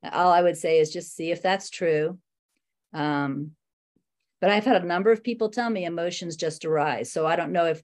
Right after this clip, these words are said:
that experience is different or if people just aren't subtle enough in looking. You know what I mean? So just play with it and find out what's true for you. Don't find yourself wrong,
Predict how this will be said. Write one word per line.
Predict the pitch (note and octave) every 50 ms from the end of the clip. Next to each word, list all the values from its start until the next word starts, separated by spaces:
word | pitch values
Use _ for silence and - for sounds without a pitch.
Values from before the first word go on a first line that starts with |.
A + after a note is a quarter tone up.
| _ -
that | F3 E3 E3+ F#3+
experience | F#3+ F#3+ - - - D3 F3+ F3 F3 F3 E3 -
is | D#3 D3+ D#3
different | D#3 E3+ E3+ F3 - - A#3 C4+ G4 - - _ _ _ _ _ _ _ _ _ _ _
or | F3+ F#3 F#3 F3+ F3+ F#3 G#3+ A#3 A#3 - _ _ _ _ _ -
if | F#3 F#3 - _
people | - A3+ G#3+ G#3 G3 F#3+
just | F3+ G3 F#3+ - -
aren't | F#3+ F#3 - -
subtle | - - - - F#3+ F#3+ F#3+ G3 F#3+
enough | F3+ F3 F3 E3+ E3 D#3 -
in | E3 D#3+ D#3
looking. | D3+ C#3+ C#3+ - A#2+ G#2 C3+ C3+ - _ _
You | - E3
know | E3 E3+
what | F3 F3+
I | F#3
mean? | F#3+ G3 G3+ G#3+ A3+ A3+ A#3 - _ _ _ _ _ _ _ _ _ _ _ _ _ _
So | - - -
just | F3 A#3+ C4+ C4 -
play | - - C4 B3 B3+
with | B3 A#3+ B3 A#3+
it | A#3+ - -
and | G3 F#3+
find | - G#3+ G3+ G#3 G3+
out | G3 F#3+ F#3 -
what's | F3 F3+ F3+ -
true | - - - F3+ E3+
for | D#3 - E3+
you. | E3 D#3+ D3+ C3+
Don't | B2 - E3+ F3 G3 -
find | - G#3+ G#3 G#3 G#3+ G#3
yourself | G#3+ G#3+ G#3+ A3 G#3 G#3+ G#3+ G#3+
wrong, | A3 G3+ F3+ E3 D#3 D#3 D#3+ G#3 B3 C4